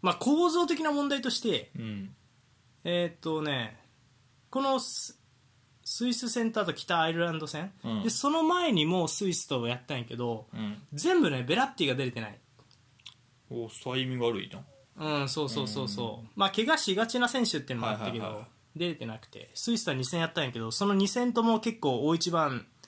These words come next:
Speaker 2: うん。
Speaker 1: 最大のライバルとの試合に結構ベラッティが出なかったっていうのはきつかったね。
Speaker 2: はいはい。
Speaker 1: まあ、ユーロも結局最初の頃は欠場してたからね。
Speaker 2: うん。
Speaker 1: で、やっぱそこの穴を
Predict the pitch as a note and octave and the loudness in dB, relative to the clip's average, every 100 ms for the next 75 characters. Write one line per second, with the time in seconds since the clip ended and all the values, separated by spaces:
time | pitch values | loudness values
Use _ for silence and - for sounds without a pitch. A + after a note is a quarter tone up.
0 | - A#2 A2 G2 F#2+ A3 A3+ A#3+ A#3 B3 | -12 -6 -4 -2 0 2 2 4 4 6
1 | A#3 G3 F#3 F3 E3 F#3 F3+ F3+ F#3 F3 | 6 4 2 0 0 0 0 -2 -4 -4
2 | C#3+ B2 C3 D3 - C3 A#2+ C3 B2+ A#2 | -4 -2 0 -2 -4 -4 -2 -2 -2 -4
3 | A#2 A2+ B2 A2+ A2+ - D3+ C#3 C#3 C3 | -8 -8 -8 -6 -2 0 0 -2 -4 -8
4 | - - - - - G3 D#3 E3+ D4 C#4 | -10 -18 -14 -8 -2 0 2 4 4 4
5 | C3+ A2+ - C#3 - _ G3 F#3 G3+ F#3+ | 0 -4 -6 -8 -8 _ -6 -2 2 2
6 | G#3 G3+ G#3+ F#3+ - - G#3+ D3 - - | 2 0 -2 -4 -8 -8 -2 -2 -2 -4
7 | D#3+ D#3+ - C#3 - D3 C3+ A#2+ A#2 G#2 | -2 -2 -4 -6 -10 -12 -8 -6 -6 -6
8 | G2 G2 A3 C4 B3+ - B3+ A#3+ D4+ D4+ | -6 -4 0 2 2 0 0 0 0 0
9 | D4 D4 B3+ - _ A#3 A#3+ A3 C4+ A#3+ | 0 0 -2 -6 _ -2 0 4 4 4
10 | G#3 | 2